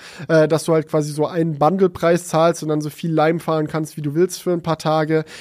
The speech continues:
Sind da sehr viel rumgekommen. Äh, und ja, also Austin hat mir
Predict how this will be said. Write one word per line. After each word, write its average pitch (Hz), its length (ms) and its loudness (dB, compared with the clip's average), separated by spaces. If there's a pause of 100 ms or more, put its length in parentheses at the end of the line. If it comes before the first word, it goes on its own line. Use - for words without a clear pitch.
Sind 160 180 2
da 160 160 4
sehr 170 240 2
viel 170 180 -4
rumgekommen. 151 840 0 (400)
Äh, 143 260 6
und 139 460 -2
ja, 127 180 -4
also 170 300 -2
Austin 226 340 4
hat 185 140 -2
mir 160 380 2